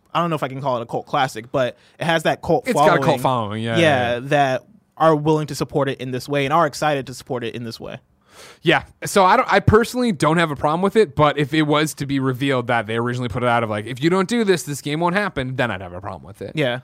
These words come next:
Speaker 2: I don't, but I'm, and to the point of, like, oh, I mean, uh, eh, projects are basically, it goes against the con-, the very concept of crowdfunding. Like,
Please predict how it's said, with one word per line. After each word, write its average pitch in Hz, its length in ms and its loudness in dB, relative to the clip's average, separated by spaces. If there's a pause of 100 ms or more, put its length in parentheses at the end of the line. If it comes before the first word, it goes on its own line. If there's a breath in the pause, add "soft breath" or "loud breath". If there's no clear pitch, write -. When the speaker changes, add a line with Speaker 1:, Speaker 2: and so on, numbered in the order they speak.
(120)
Speaker 2:
I 147 100 0
don't, 160 240 0
but 165 80 0
I'm, 160 200 0
and 165 140 -4
to 180 100 2
the 160 80 -2
point 170 240 -2
of, 131 60 -2
like, 123 220 -4
oh, 156 80 -2
I 160 140 2
mean, 147 180 -4
uh, 123 380 -2 (580 soft breath)
eh, 127 480 -4
projects 190 320 0
are 143 40 -2
basically, 151 600 -6 (240 soft breath)
it 147 80 -2
goes 165 200 2
against 160 220 -4
the 156 60 -2
con-, 170 340 0
the 151 100 2
very 190 240 4
concept 170 520 -2
of 143 120 -2
crowdfunding. 107 600 -6
Like, 131 240 -8